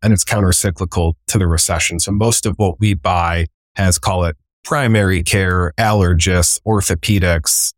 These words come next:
in areas where there's private insurance too. One, the customers aren't necessarily paying, and two, most of our tenants don't have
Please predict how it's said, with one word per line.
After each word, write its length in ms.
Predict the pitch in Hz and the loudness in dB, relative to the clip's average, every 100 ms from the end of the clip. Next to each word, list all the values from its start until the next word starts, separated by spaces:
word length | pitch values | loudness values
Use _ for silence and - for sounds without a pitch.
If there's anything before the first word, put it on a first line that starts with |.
| _ _ _ | _ _ _
in 200 | 151 156 | -2 0
areas 480 | 131 123 117 107 - | 2 2 2 0 2
where 200 | 113 110 | 0 2
there's 480 | 95 95 92 - - _ _ - | 2 2 0 -2 -4 _ _ -6
private 400 | - 113 104 98 | -2 0 2 2
insurance 720 | 87 80 104 85 82 73 - | 2 2 0 0 0 -2 -4
too. 320 | - 110 80 - _ _ _ _ | -2 0 0 -4 _ _ _ _
One, 260 | - 117 123 | -2 2 2
the 80 | 98 | 2
customers 560 | - 117 - 98 101 | 0 -2 0 0 0
aren't 180 | 98 85 | -2 -2
necessarily 640 | 95 92 98 - 92 85 | -2 0 -2 -2 0 0
paying, 560 | 82 - 127 104 95 95 - | 0 0 0 2 2 2 2
and 180 | 101 90 | 0 2
two, 380 | 143 113 101 - _ _ - | 0 2 2 -2 _ _ -4
most 420 | 104 113 120 - | 2 2 2 0
of 160 | 107 92 | -2 0
our 160 | 101 95 | -2 -2
tenants 480 | - 110 98 - | 0 2 2 0
don't 260 | - 107 92 | 0 -2 0
have 340 | 104 92 87 | -2 0 -2